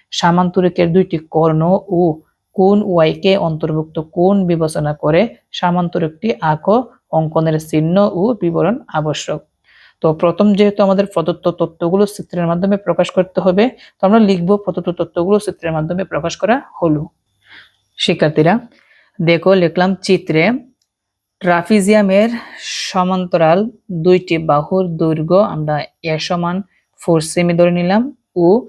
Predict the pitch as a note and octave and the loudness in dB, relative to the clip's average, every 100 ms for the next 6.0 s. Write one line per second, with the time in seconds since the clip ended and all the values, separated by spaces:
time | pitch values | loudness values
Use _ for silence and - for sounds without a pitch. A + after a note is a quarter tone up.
0 | _ _ - D#3+ F3 F3+ - D#3+ D#3 E3+ | _ _ -10 -2 2 2 0 -2 -2 -4
1 | - - E3+ - - E3 E3+ C4+ - _ | -8 -6 -6 -6 -6 -2 0 -2 -4 _
2 | _ - E3+ E3 F#3+ F#3 F3+ _ F3+ F3 | _ -4 0 2 2 0 -8 _ -4 0
3 | F#3 G3+ G#3+ G#3 G3+ F3+ E3 F3+ - F#3+ | 0 0 0 2 4 2 0 -2 -2 -2
4 | F3 F3 F3 F#3+ F3+ F3+ E3 D#3 E3 F3+ | -2 -2 0 -2 0 -2 -2 -8 -6 -6
5 | F#3+ - F3+ F#3+ E3 D#3+ - E3 D#3 | -6 -4 -4 -4 -6 -6 -2 0 2